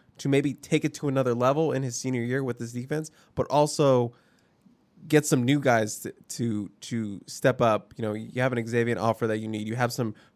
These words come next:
freshman safety that you need that are probably gonna play this year. You have Chase Williams, who, you know, we've been waiting on to take that next step. You need to get him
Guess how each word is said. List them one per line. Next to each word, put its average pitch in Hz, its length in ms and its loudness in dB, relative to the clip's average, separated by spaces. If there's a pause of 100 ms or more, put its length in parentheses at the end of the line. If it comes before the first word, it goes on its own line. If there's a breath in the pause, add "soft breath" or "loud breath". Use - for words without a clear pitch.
freshman 143 360 2
safety 127 340 0
that 110 220 -4
you 123 60 -4
need 123 220 -2 (100)
that 110 320 0
are 110 100 -2
probably 220 240 0
gonna 160 140 2
play 165 180 2
this 139 200 -2
year. 117 240 2 (160 soft breath)
You 143 60 2
have 131 100 2
Chase 156 280 2
Williams, 135 380 2
who, 123 260 2
you 117 100 -2
know, 113 280 2
we've 135 140 -2
been 127 120 2
waiting 127 240 2
on 117 120 2
to 123 60 -10
take 127 240 -4
that 120 100 0
next 113 180 -2
step. 113 240 0
You 127 80 -4
need 131 120 -2
to 123 80 -2
get 117 160 -4
him 143 340 2